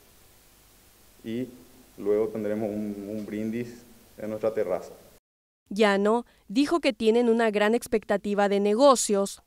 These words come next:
Speaker 2: destacando la presencia de la raza Brahman en la exposición.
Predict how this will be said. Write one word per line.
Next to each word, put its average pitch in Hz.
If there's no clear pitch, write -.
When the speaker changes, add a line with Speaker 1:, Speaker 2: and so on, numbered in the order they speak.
Speaker 2:
destacando 247
la 247
presencia 214
de 214
la 190
raza 202
Brahman 202
en 285
la 214
exposición. 208